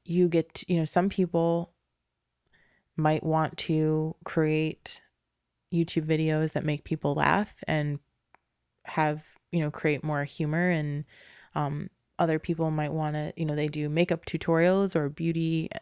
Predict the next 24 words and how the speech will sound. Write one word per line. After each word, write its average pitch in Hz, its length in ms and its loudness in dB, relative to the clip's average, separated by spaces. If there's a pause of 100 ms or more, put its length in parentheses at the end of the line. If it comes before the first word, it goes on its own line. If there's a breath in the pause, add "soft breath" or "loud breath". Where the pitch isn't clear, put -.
(120)
product 165 540 2
reviews 170 480 4
or 165 100 4
things 156 300 -4
like 151 180 -6
that. 156 160 0
And 156 140 -4
so - 120 -2
you 160 200 0
get 170 160 2
to 160 100 -4
decide 151 420 0
what 160 180 4
is 156 200 2
that 147 240 -2
y-, 156 100 -8 (120)
that - 140 -4
you 151 160 -4
wanna 147 220 -4
offer, - 560 -4 (600 loud breath)
um, 147 460 -4 (200)
to 156 240 0
somebody. 147 560 -2
And, 151 400 -4